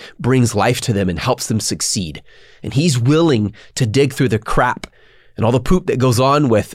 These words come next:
a business that's just tanking. That's what I love about this guy.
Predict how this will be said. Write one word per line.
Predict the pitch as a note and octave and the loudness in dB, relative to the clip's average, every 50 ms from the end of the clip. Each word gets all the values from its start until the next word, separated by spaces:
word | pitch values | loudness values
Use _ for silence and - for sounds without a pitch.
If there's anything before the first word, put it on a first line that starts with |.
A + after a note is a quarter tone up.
| - - | -6 -2
a | A2+ A#2 A2 | 0 0 0
business | F#2+ - C3 C3 A#2+ - A#2 G#2+ - - | 2 2 0 2 2 2 0 0 0 -2
that's | - - - | -2 -4 -2
just | - A2+ F#2 - _ _ - | -2 -2 -2 -4 _ _ -6
tanking. | - - C3 D3+ C#3+ - - E2+ E2 - - - _ _ - _ _ | -2 0 0 0 0 -2 -4 -6 -8 -10 -16 -20 _ _ -20 _ _
That's | _ - - - | _ -12 -6 -2
what | - | 0
I | G#2 | 0
love | G2+ A2+ C3+ B2+ | 2 2 2 2
about | A#2 G2 F#2+ - | 2 2 0 -2
this | - - - - | -2 -4 -4 -2
guy. | A2 F#2 D#2 - - | -2 -2 -2 -4 -8